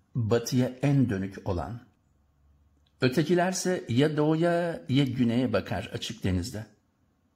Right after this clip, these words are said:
Kalabalıktır ve yetiştirir güzel delikanlılar.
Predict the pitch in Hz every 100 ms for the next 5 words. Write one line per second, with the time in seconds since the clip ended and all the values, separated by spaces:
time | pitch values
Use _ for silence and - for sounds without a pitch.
0 | _ _ _ _ _ _ _ _ _ _
1 | _ _ _ _ _ - 123 123 131 143
2 | - 143 127 113 107 110 120 - 120 123
3 | 107 104 107 104 98 98 95 - 90 90
4 | 80 90 - -